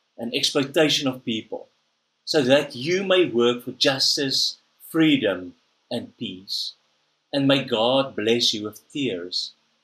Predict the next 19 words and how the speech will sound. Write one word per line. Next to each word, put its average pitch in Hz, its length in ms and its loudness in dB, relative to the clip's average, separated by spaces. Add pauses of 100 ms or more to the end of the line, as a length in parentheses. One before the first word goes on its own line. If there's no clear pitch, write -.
to 127 100 -2
shed 160 480 0 (100)
for 120 180 -2
those 120 380 4
who 113 80 -6
suffer - 380 -6
pain, 90 500 -12 (500)
rejection, 107 840 -6 (280)
hunger 110 480 -2
and 90 280 -12
war, 98 380 -4 (440)
so 147 160 0
that 127 80 2
you 147 160 4
may 151 180 4
reach 165 380 2
out 160 220 -2
your 160 160 -2
hand 104 380 -2